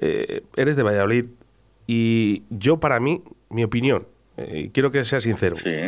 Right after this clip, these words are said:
Speaker 1: no se te ha dado el, el caché que te mereces, ¿no? Creo que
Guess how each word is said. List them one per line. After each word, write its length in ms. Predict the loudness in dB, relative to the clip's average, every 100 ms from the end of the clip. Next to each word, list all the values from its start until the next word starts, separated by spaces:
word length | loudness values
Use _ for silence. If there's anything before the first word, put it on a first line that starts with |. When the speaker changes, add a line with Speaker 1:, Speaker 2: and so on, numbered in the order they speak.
| -6
Speaker 1:
no 360 | -4 0 0
se 100 | 2
te 80 | 0
ha 60 | 2
dado 760 | 2 4 4 4 2 2 2
el, 280 | 2 0 -4
el 200 | -10 -8
caché 240 | -6 -2 -2
que 80 | 0
te 100 | 0
mereces, 480 | 2 2 0 -8
¿no? 240 | -4 -4 -4 -8 -12 -14 -4
Creo 260 | -2 -2
que 300 | 0 0 -2